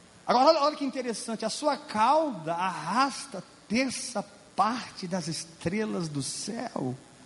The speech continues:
Ou seja, de três partes, uma parte acaba caindo.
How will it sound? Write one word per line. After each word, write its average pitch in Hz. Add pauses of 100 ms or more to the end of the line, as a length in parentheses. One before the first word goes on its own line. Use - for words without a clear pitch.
(1400)
Ou 214
seja, 269 (540)
de 175
três 381
partes, 311
uma 403
parte 320
acaba 269
caindo. 233